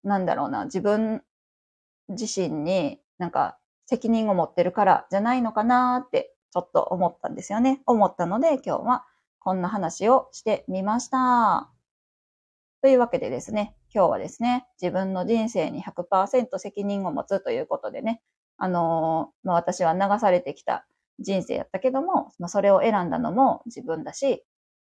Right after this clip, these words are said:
うん、なんか、結局自分が今後の自分を作ってるんだなとか、そんな話をね、あのー、ベラベラと話してみました。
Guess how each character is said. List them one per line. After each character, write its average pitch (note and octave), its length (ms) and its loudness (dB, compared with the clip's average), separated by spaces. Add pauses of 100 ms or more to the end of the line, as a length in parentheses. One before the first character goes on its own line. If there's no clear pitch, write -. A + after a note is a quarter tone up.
(500)
う F3 80 -4
ん、 D#3+ 120 -4
な F3 120 0
ん E3+ 60 -6
か、 - 280 -2 (300)
結 G3+ 140 -8
局 D4 160 2
自 F#3 200 2
分 G3 240 0
が C#4 360 0 (340)
今 F#3+ 260 0
後 F3 100 0
の F#3 120 0
自 E3+ 160 -4
分 F3 220 -2
を - 120 0
作 - 220 -8
っ - 20 -6
て - 160 -4
る G#3+ 140 2
ん G3 60 -4
だ E3+ 120 -2
な F#3+ 280 0
と - 100 -10
か、 - 220 -6 (500)
そ A#3 140 2
ん A3 80 2
な G#3+ 80 0
話 G#3 380 -2
を G#2+ 80 -4
ね、 F#3+ 260 -4 (680)
あ F3 140 0
の C#3+ 540 -2
ー、 - 20 -8
ベ F3+ 100 8
ラ D#3+ 100 4
ベ D#3+ 80 2
ラ C3+ 120 0
と - 260 -8
話 F#3+ 300 -4
し - 40 -14
て F3+ 240 -4
み G#3 160 -4
ま A#3+ 160 2
し - 100 -6
た。 A#3+ 680 2